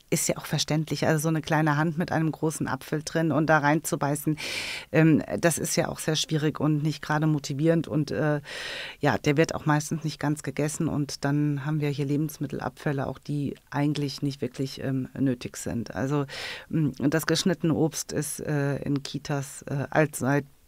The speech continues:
all-, äh, das ist wirklich sehr beliebt und, äh, ja,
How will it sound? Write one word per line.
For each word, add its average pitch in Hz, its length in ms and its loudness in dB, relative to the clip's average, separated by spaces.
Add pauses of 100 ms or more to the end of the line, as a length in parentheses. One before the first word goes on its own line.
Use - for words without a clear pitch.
all-, 156 320 4
äh, 113 340 2
das 156 200 -2
ist 151 160 0
wirklich 156 240 -2
sehr 160 140 4
beliebt 151 420 -2
und, 143 320 2
äh, 143 300 2 (960)
ja, 139 220 8